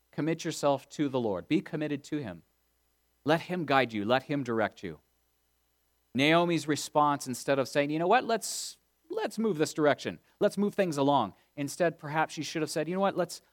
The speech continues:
let's go to God and bring this before him and see what he has to say about this."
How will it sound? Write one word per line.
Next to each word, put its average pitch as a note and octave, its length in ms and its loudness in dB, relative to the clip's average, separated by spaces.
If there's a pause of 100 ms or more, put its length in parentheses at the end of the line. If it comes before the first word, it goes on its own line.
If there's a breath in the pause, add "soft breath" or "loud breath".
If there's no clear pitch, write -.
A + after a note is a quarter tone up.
(240)
let's F3 160 -4
go F#3 100 2
to D3+ 80 2
God A2 240 2 (1400)
and C3 300 0
bring D3+ 280 2
this D#3 160 0
before C#3+ 380 0
him C3 120 -2
and A#2 100 -4
see - 240 -6
what C#3+ 200 0
he A#2+ 120 -6
has A2+ 260 -4
to G2+ 80 -16
say A#2+ 200 -2
about F#2+ 300 -4
this." - 300 -20